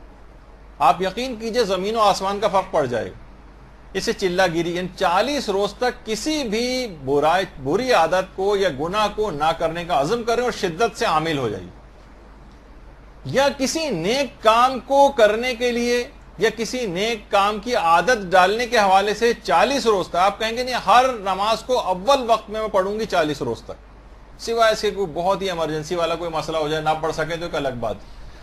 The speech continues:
लेकिन अज़्म कर लें बाकायदा कि कम से कम चालीस रोज तक तो मैं उसकी पाबंदी करूंगी। जब आप देखेंगे चालीस रोज पूरे होंगे तो खुद इस चालीस के अद-, अदद के अंदर एक बहुत बड़ी बरकत, बहुत फर्क पड़ जाएगा।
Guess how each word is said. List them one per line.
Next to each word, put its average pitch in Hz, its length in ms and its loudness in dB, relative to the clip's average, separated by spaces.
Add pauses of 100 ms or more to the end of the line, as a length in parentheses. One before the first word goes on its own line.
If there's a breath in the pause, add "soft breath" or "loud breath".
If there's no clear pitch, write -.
(140)
लेकिन 202 220 0
अज़्म 269 480 2
कर 247 160 4
लें 240 260 -2
बाकायदा 185 640 8 (300)
कि 202 80 -8
कम 220 240 4
से 233 160 -6
कम 294 200 0
चालीस 214 540 2
रोज 254 280 2
तक 240 100 0
तो 233 160 -6
मैं 226 80 -6
उसकी 214 180 -6
पाबंदी 147 440 -2
करूंगी। 101 400 -8 (840)
जब 160 200 -2
आप 170 120 4
देखेंगे 165 400 -6
चालीस 151 380 0
रोज 160 200 -4
पूरे 147 280 -4
होंगे 175 260 -4
तो 185 120 -6
खुद 220 240 -4
इस - 180 -4
चालीस 151 360 0
के 202 100 -8
अद-, 135 200 -4
अदद 151 380 -2
के 233 140 -4
अंदर 170 320 0
एक 190 140 -2
बहुत 170 160 -2
बड़ी 151 200 -2
बरकत, 107 360 -4 (1200)
बहुत 233 200 -2
फर्क 208 240 -4
पड़ 139 140 2
जाएगा। 107 300 -6